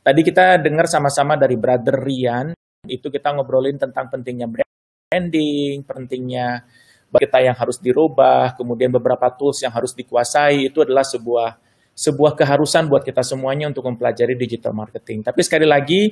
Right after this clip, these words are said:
digital marketing dari namanya aja udah digital marketing. Jadi artinya digitalnya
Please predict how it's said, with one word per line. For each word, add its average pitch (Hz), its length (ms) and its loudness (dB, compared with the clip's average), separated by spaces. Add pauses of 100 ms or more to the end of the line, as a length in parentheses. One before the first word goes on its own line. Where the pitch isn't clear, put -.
(300)
digital 160 400 4
marketing 170 480 2
dari 165 80 6
namanya 135 320 0
aja 156 160 2
udah 147 80 4
digital 127 640 0
marketing. 123 720 -6
Jadi 123 160 -4
artinya 139 320 0
digitalnya 139 560 0